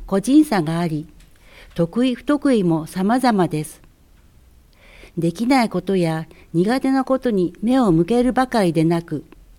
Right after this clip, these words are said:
その子に合った環境を整え、自己肯定感を育ててあげることが大切です。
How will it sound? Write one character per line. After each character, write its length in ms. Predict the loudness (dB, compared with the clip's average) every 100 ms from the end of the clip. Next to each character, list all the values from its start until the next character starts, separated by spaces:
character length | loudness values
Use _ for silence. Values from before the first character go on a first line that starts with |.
| _ -20 -20 -20
そ 160 | -6 0
の 140 | 2
子 140 | 2 4
に 160 | 4
合 80 | 2
っ 40 | -2
た 200 | -4 -4
環 260 | -2 -2
境 160 | 0 0
を 60 |
整 440 | 0 -4 -4 -2 -2
え、 180 | -4 -10 -20 -20 -20 -20 -20 -18 -8
自 160 | -6
己 40 | 0
肯 420 | -2 2 2 2
定 240 | 2 0
感 320 | 2 2 2
を 80 | 2
育 320 | -2 -2 0
て 140 | 0 0
て 120 | 0
あ 80 | -2
げ 140 | 0
る 120 | -2 -2
こ 100 | -4
と 140 | -2
が 160 | -4 -4
大 260 | -6 -4
切 260 | -6 -8 -8
で 200 | -6 -8
す。 180 | -10